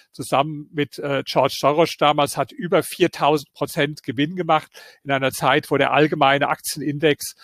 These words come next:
gerade mal in den U S A etwas mehr als, äh, vierzig Prozent, äh, gewonnen hat. Und der Jim Rogers,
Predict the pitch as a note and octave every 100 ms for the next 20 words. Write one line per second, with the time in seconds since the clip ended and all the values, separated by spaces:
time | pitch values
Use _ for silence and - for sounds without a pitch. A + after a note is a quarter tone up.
0 | - _ B2+ C#3 D3 C#3 C3+ C#3 - _
1 | - C3 D3 C#3 C3+ - C#3 C3 D3+ D3+
2 | _ - C#3 - C#3 - C#3 C3+ C3 -
3 | - C#3 - G#3 G#3 - - D3 - A#2+
4 | G2+ - _ _ - C3 B2 A#2+ A#2+ A#2
5 | B2+ C3 F3+ - - _ _ _ _ -
6 | D#3+ E3 E3+ - _ - E3 - F#3 F#3+
7 | A3+ B3 G#3+ -